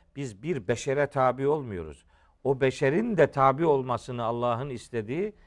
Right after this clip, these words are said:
Speaker 2: hı.
Speaker 1: esaslara, prensiplere tabi oluyoruz. Sadece rol model olarak onlar birinde görülmeliydi.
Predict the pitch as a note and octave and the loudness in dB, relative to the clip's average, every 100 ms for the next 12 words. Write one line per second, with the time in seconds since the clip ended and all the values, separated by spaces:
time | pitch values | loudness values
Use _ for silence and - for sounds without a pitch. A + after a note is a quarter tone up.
0 | - - B2+ C#3+ B2 C3 C#3+ E3+ C3+ B2+ | -12 -6 -4 -2 -4 -6 -6 -6 -4 -6
1 | A#2 A2+ B2+ C3+ C3+ A2 G2+ G2 F#2 F2+ | -6 -8 -2 -2 0 -2 -2 -2 -4 -4
2 | G2+ F#3 G3+ _ _ _ F#3+ G3+ F3 E3 | -6 -6 -10 _ _ _ 4 4 4 6
3 | G3 G3 D3+ B2 B2 A2 G2+ F#2+ C3 C#3 | 8 8 6 2 2 2 0 -2 -2 0
4 | B2 A2+ - _ _ A2 C#3+ D#3 D#3 D3+ | 2 0 -2 _ _ -4 -2 -2 0 0
5 | B2 B2+ A#2+ A2+ A2 G#2 G#2 G#2+ G3 | 2 0 0 -4 -6 -6 -6 -4 -4